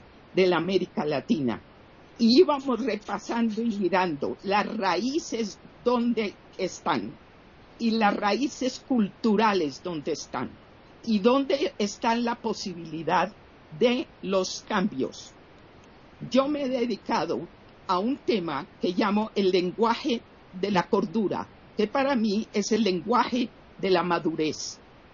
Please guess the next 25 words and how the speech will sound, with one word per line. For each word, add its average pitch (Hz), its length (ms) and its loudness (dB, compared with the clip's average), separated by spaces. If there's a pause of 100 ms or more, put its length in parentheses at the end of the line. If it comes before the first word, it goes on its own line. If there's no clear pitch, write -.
(260)
Es 220 240 2
el 254 160 2
lenguaje 233 640 2
que 220 160 -4
todos 240 460 0
hablamos 202 500 -2
de 180 140 -2
pequeñitos, 147 1000 -2 (460)
cuando 208 300 6
el 196 180 0
niño 262 260 2
es - 160 0
transparente 180 1040 0 (560)
y 220 240 0 (420)
dice 294 520 2 (160)
lo 220 260 6
que - 160 0
ve. 277 300 0 (520)
Puede 226 280 4
tener 202 340 0
la 202 140 0
equivocación 185 800 0
pueril 185 440 2 (380)
y 180 120 4
es 214 200 0